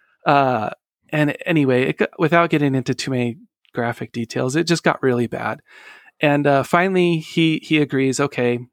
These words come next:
let's go, you know, and see your friend's property." And, uh, so all my friends are in camp, and we show up, and, you know, I say, "Hey, you know, this is my dad." I didn't know any better.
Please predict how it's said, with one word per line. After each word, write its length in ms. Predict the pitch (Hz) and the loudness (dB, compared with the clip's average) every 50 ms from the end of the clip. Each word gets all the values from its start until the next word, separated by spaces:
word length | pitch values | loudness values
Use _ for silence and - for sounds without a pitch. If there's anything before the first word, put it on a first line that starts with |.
| _ _ | _ _
let's 200 | 151 143 - - | -2 -2 -2 0
go, 440 | - 156 151 147 143 139 139 143 - _ | 0 2 2 2 2 0 -2 -6 -8 _
you 100 | 151 139 | -6 -4
know, 180 | 131 123 120 131 - - | -4 -4 -4 -4 -2 -2
and 220 | 139 127 123 120 | -2 -2 -2 -4
see 160 | - - 139 | -4 -2 -2
your 140 | 135 127 120 | -2 -2 -4
friend's 280 | - - 120 117 113 - | -4 -6 -6 -6 -8 -4
property." 500 | - 131 117 - - 117 117 113 120 - _ _ _ _ _ _ _ _ _ _ _ _ _ _ | -2 -2 -2 -2 -4 -8 -10 -10 -12 -14 _ _ _ _ _ _ _ _ _ _ _ _ _ _
And, 320 | - 131 131 127 123 120 | -2 0 0 0 0 0
uh, 220 | 127 123 117 113 107 | 0 0 -2 -2 -2
so 140 | - - 160 | 2 2 4
all 80 | 170 196 | 4 4
my 120 | 214 202 | 2 0
friends 320 | - - 156 151 151 143 151 | 2 2 0 0 2 0 0
are 80 | 147 | -2
in 100 | 147 147 | -2 -2
camp, 400 | - - 131 123 127 135 139 - - - _ | -2 -2 0 0 0 0 -2 -6 -14 -12 _
and 120 | 143 135 131 | -4 0 2
we 140 | 139 147 | 2 2
show 220 | 147 - 165 143 123 | 2 2 0 0 0
up, 260 | 120 120 123 - _ _ _ _ _ _ _ _ - | 0 -2 -2 -2 _ _ _ _ _ _ _ _ -6
and, 240 | 135 127 123 127 | -6 -4 -2 -2
you 60 | 127 127 | -2 -2
know, 80 | 123 | -2
I 60 | 123 | -4
say, 200 | 123 - - 131 | -4 -4 -6 -4
"Hey, 200 | 120 123 127 127 | -4 -2 -2 -2
you 80 | 127 123 | -2 -2
know, 180 | 123 120 120 120 | -2 -4 -2 0
this 200 | 123 - - 135 | 0 0 0 -2
is 240 | 131 123 120 - - _ - - - _ _ _ _ _ | -2 -4 -4 -6 -10 _ -20 -20 -20 _ _ _ _ _
my 140 | - 131 139 | 0 0 2
dad." 440 | 139 147 151 135 123 127 139 147 139 135 | 2 2 2 2 2 0 -2 -2 -2 -4
I 80 | 131 | -4
didn't 240 | 123 139 135 127 - | -2 -2 -4 -4 -4
know 100 | 135 131 | -6 -6
any 120 | 127 123 120 | -4 -4 -4
better. 440 | 117 117 117 123 135 143 - _ | -4 -4 -2 -2 -4 -6 -8 _